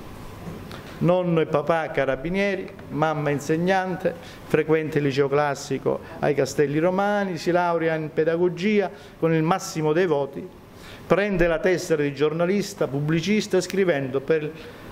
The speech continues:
il Gazzettino del Lazio e per il Tempo. Ma è proprio per la professione del nonno paterno, maresciallo dei Reali Carabinieri,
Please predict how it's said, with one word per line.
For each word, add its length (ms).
il 160
Gazzettino 600
del 160
Lazio 460
e 100
per 240
il 120
Tempo. 380
Ma 440
è 140
proprio 540
per 340
la 140
professione 800
del 200
nonno 440
paterno, 640
maresciallo 800
dei 200
Reali 400
Carabinieri, 960